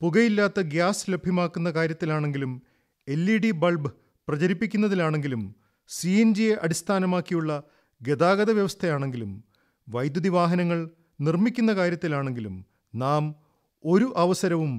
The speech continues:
പാഴാക്കുന്നില്ല. പെട്രോൾ വഴിയുണ്ടാകുന്ന മലിനീകരണം കുറയ്ക്കുന്നതിന് എത്തനോൾ ഉൽപ്പാദനം വർദ്ധിപ്പിക്കുന്നതിനും അത് ഉപയോഗിക്കുന്നതിനും പ്രാധാന്യം കൊടുക്കുന്നു. അഞ്ചു വർഷം മുൻപ് നമ്മുടെ രാജ്യത്ത് എത്തനോൾ ഉൽപ്പാദനത്തിൽ എന്തായിരുന്നു സ്ഥിതി?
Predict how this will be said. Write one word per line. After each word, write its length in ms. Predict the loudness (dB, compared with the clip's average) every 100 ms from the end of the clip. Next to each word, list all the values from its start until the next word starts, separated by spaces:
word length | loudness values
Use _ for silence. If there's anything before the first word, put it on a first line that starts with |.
| -8 _
പാഴാക്കുന്നില്ല. 640 | -4 0 0 -2 -4 -6 -10 -18 _ _ _ _ _ -4
പെട്രോൾ 340 | -2 2 4
വഴിയുണ്ടാകുന്ന 640 | 4 2 2 2 2 0 0
മലിനീകരണം 640 | 0 2 2 0 0 -2 -2
കുറയ്ക്കുന്നതിന് 600 | -2 -2 -2 -2 -2 -4 -10 _ _ -8
എത്തനോൾ 400 | -6 -2 0 0 0
ഉൽപ്പാദനം 520 | -2 0 0 0 -2
വർദ്ധിപ്പിക്കുന്നതിനും 760 | -2 -6 -8 -4 0 0 0 -2 -8 _ _ _ _
അത് 180 | 0 0
ഉപയോഗിക്കുന്നതിനും 840 | -2 0 2 2 2 0 0 0 -2 -6 -14 -4
പ്രാധാന്യം 500 | -2 0 0 -2 -2
കൊടുക്കുന്നു. 380 | -4 -6 -8 -10 -16 _ _ _ _ _ -4
അഞ്ചു 240 | 0 2
വർഷം 260 | 2 2 2
മുൻപ് 260 | 2 2 -2 -6 _ _
നമ്മുടെ 320 | -2 2 4
രാജ്യത്ത് 420 | 4 2 0 -2 -4 -6 _ _ -8
എത്തനോൾ 360 | -6 0 2 2
ഉൽപ്പാദനത്തിൽ 680 | 0 0 2 2 0 -2 -4 -6 -8
എന്തായിരുന്നു 520 | -4 -2 0 0 -2
സ്ഥിതി? 360 | -4 -6 -6